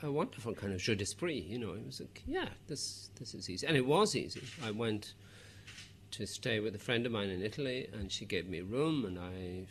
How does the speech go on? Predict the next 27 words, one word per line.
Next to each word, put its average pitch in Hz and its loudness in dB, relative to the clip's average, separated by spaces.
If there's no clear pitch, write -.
started 92 -4
writing 110 0
at 98 -2
nine 104 4
o'clock 107 -2
one 104 -2
Monday 101 0
morning, 92 -2
and 104 -4
I 92 0
didn't 101 0
know 98 2
if 92 -2
I 92 0
could 87 -8
do 160 4
it. 107 2
Uh, 110 4
but 101 0
by 110 6
lunchtime, 107 2
I'd 98 -4
written 110 -4
fifteen 101 -4
hundred 98 -4
words. 127 -2
Banville 120 6